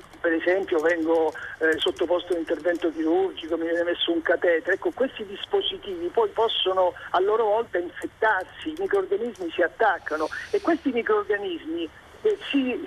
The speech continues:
si moltiplicano. Questi microrganismi sono resistenti, ma non perché provengono direttamente da me, ma purtroppo perché circolano, e quindi il comportamento deve essere collettivo sicuramente.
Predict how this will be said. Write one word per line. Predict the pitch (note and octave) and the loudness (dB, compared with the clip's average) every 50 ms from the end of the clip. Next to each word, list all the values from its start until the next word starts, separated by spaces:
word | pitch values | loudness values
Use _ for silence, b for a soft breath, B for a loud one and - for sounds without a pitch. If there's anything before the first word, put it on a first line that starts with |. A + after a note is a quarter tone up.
| - | -4
si | - B3+ | -2 2
moltiplicano. | B3 A#3+ A3+ A3+ - - - C4+ D#4 D#4 C#4+ - - F#4 F3 - F4+ E3 D#3+ D#3+ D3+ | 2 4 2 2 0 -2 -2 0 2 2 2 0 -2 -2 2 2 2 4 4 2 0
Questi | - - D4 - - C4+ | 2 2 0 0 2 0
microrganismi | B3 B3 A3 A#3+ A3+ A3 A#3 A#3+ C4 C#4+ B3+ G#3 F#3+ - | -2 2 2 0 2 2 0 0 2 0 0 0 -2 0
sono | - A3+ A#3 A3 G#3 G3 E3+ | 0 2 2 4 2 2 2
resistenti, | F3+ G#3 G3+ - - G3+ F#3 - - - - F3 E3 - - D3+ - - F4 | 2 0 0 0 -4 -10 -12 -14 -4 0 2 2 2 2 0 -4 -6 -6 -2
ma | - F#3+ | 0 2
non | A3 C4+ D#4+ D4+ | 4 4 2 2
perché | - F#4 - - - G4+ F#4+ - - - | 0 -2 -2 -2 0 0 0 0 -2 -4
provengono | - F#3+ F#3 F3 F#3+ G3+ G3 F#3+ F#3 F#3 F3+ E3 E3+ E3 - - - | 0 0 2 4 2 2 2 2 0 2 2 2 -2 -2 -6 -12 -12
direttamente | - F#3+ F#3 F3 - - F#3+ E3 F#3 F#3 F3 - F3+ | -4 -2 -2 -2 0 0 0 0 0 -2 -2 -2 0
da | E3 F3+ | 0 0
me, | E3+ E3+ E3+ | 0 0 0
ma | E3 E3+ E3+ - - - | 0 0 -2 -2 -6 -2
purtroppo | - D4 D#4+ D4 - - - G#3 A3 - - - B3+ | 0 0 0 0 0 0 2 2 2 2 0 -2 0
perché | B3 A3+ G#3+ - - - G3 F#3 B B B B - | 0 0 -2 -2 -2 -2 -2 -2 B B B B -4
circolano, | - - G#3+ G#3+ F#3+ F3 - - F#3 F3 F3+ F#3+ | -2 -2 0 0 -2 -2 0 0 0 2 2 0
e | F#3+ | 0
quindi | - A#3+ G#3 G3 G3+ | -2 -4 -2 -2 -2
il | F#3 F3+ | -2 -2
comportamento | - F#3+ - - G3+ G3 - - F#3+ F#3+ G#3+ G3+ - F3+ | -4 -6 -2 -2 -2 0 2 0 0 0 0 -2 -2 0
deve | D#3 D#3 D#3+ | 2 2 2
essere | D#3 - - - D3+ D#3 | 2 2 -2 -4 -6 -4
collettivo | - - D#3 D#3 D#3 D#3 D3+ - - - - - - C#3+ | -2 0 0 0 0 -2 -6 -8 -14 -18 -12 -6 -4 -4
sicuramente. | C3+ - - - D#3 D3+ - - C#3 - - - - | -4 -4 -6 -4 -2 -2 -2 -2 -2 -6 -10 -12 -14